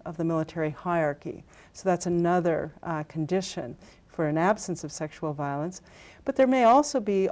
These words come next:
on-the-ground dynamics going on in other cases. So, for example,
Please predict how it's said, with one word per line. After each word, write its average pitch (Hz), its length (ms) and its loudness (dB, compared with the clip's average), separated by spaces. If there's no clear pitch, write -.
on-the-ground 196 880 2
dynamics 151 680 -2
going 147 360 -2
on 147 260 -4
in 156 100 -2
other 196 220 0
cases. 160 520 -6
So, 185 180 -4
for 185 160 -4
example, 202 600 -2